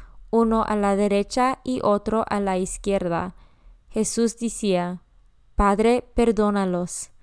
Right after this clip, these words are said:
porque no saben lo que hacen". Era ya eso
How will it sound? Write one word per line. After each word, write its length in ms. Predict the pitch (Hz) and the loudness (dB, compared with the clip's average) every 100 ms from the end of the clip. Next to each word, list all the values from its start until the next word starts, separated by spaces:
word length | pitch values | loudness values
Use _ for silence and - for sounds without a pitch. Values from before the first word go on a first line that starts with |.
| - - - _ | -20 -20 -20 _
porque 340 | 214 214 226 | 0 0 0
no 200 | 190 190 | 0 0
saben 680 | 190 - 190 196 226 233 220 | -2 2 2 2 0 -2 0
lo 120 | 202 | 0
que 180 | 220 214 | 0 0
hacen". 520 | 185 185 - 180 185 - - - _ - _ _ _ - - | 0 -2 -6 -8 -10 -14 -20 -20 _ -20 _ _ _ -12 -2
Era 280 | 220 220 214 | 2 4 4
ya 400 | 196 196 214 - | 4 4 2 0
eso 540 | 220 208 - 226 247 | -2 0 0 0 -2